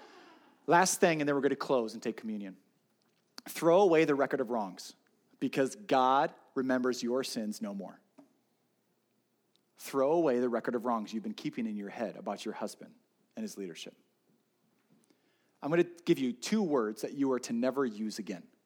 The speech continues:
right? Every marriage seminar we do, we actually did one a few weeks ago. We had a fantastic time. We'll probably do another one because we love hanging out,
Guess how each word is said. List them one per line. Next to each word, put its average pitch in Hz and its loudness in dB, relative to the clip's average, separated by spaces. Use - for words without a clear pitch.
right? 156 -6
Every 156 4
marriage 160 2
seminar 156 0
we 131 0
do, 156 4
we 147 4
actually 135 0
did 139 4
one 139 -2
a 123 -4
few 127 -2
weeks 143 -2
ago. 165 2
We 151 2
had 123 0
a 117 -8
fantastic 120 -4
time. 117 -2
We'll 117 -2
probably 143 0
do 131 0
another 120 0
one 151 -2
because 117 -4
we 110 -4
love 107 -2
hanging 113 -4
out, 123 -4